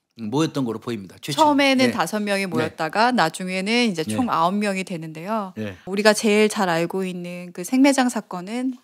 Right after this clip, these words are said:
Speaker 2: 바로 시월 오 일 날 일어납니다.
Speaker 1: 맞습니다. 바로 납니다.
Speaker 2: 네, 한 달도 채 되지 않은 상황에서
Speaker 1: 결성하고.
Speaker 2: 네.
Speaker 1: 음.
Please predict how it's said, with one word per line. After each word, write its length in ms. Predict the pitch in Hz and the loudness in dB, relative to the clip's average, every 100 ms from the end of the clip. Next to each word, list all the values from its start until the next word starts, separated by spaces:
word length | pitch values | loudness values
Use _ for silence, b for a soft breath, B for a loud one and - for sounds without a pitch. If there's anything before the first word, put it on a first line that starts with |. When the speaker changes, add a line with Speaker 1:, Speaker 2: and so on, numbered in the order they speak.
| - | -8
Speaker 2:
바로 220 | 190 180 | -6 -4
시월 400 | - - 330 302 | -2 4 4 4
오 160 | 180 196 | 2 0
일 180 | 208 | 0
날 280 | 196 175 165 | -2 -2 -4
일어납니다. 640 | - 185 180 165 160 170 185 | -8 -6 -4 -6 -6 -4 -2
Speaker 1:
맞습니다. 400 | 175 156 147 131 | -2 -4 -4 -6
바로 580 | - - 156 151 110 - _ _ | -4 0 0 0 -4 -12 _ _
납니다. 420 | 113 104 90 - _ | -12 -12 -14 -20 _
Speaker 2:
네, 360 | - 196 180 175 B B | -10 -6 -6 -8 B B
한 240 | - 392 381 | -4 0 6
달도 280 | 359 339 | 6 4
채 200 | 302 - | 0 2
되지 300 | 320 214 175 | 2 0 0
않은 220 | 196 170 180 | -2 -2 -6
상황에서 760 | 220 220 208 175 - 233 269 | -4 -4 -4 -6 -2 0 0
Speaker 1:
결성하고. 800 | 151 143 165 147 165 139 175 - | -2 -2 0 0 0 -2 -4 -6
Speaker 2:
네. 540 | 196 190 180 170 165 | -4 -2 -2 -4 -10
Speaker 1:
음. 80 | 170 | -16